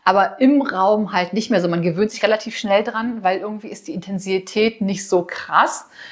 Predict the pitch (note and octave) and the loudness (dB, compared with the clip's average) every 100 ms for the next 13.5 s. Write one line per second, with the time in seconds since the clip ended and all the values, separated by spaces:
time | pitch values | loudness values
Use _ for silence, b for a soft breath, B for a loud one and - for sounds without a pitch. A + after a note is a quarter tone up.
0 | B B B G3+ F#3+ F#3 F#3 F#3+ F#3+ G#3 | B B B 4 6 4 2 2 4 6
1 | A#3+ A3 A3 D4+ D4 C#4+ G3+ G3+ A3+ A3+ | 6 6 4 4 4 4 2 0 0 -2
2 | A3 A3 G#3 G#3+ A3 A3 F#3+ G3 F#3+ - | 0 0 0 2 2 2 -2 -8 -8 -10
3 | - D#3+ F3 F3 D4 - B B B F#3+ | -4 -4 0 0 0 -2 B B B 2
4 | G3 G3+ F#3 F3 - F3+ F#3+ A#3 B3 A3+ | 2 0 0 -2 2 6 6 4 -2 0
5 | A#3+ C4 B3 B3 C4 B B B A3 A3 | 0 0 -6 -6 -6 B B B 2 4
6 | A3 - A3 A3 F#3+ F#3 - G3 F3 F3 | 2 0 -2 0 0 -2 -4 -4 -4 -4
7 | E3 F3 A#3+ C4+ - G#3+ B3+ A#3 - A3 | 2 4 4 2 0 -2 0 -2 -2 2
8 | A3+ B3 B3 A#3+ A#3+ G3+ F#3+ F#3+ F#3 F#3 | 4 4 2 -4 0 0 2 -2 0 0
9 | F#3 G#3 F#3+ F3 E3+ - A3 A3 A3 G3+ | 0 -2 0 2 2 4 2 2 -8 -10
10 | - E3+ - G#3+ A3+ A3+ G#3 G#3+ B B | -8 -4 0 0 -2 -4 -6 -6 B B
11 | B B G#3 F#3+ G3 F#3+ F3 F3 F#3 F3 | B B 4 4 4 0 0 -2 -4 -2
12 | F#3 E3+ F3 D3 E3+ G3 F#3+ F3+ E3 - | 0 2 2 4 6 6 4 -2 -8 -6
13 | E3 D#3+ - G3 | -8 -4 -2 -2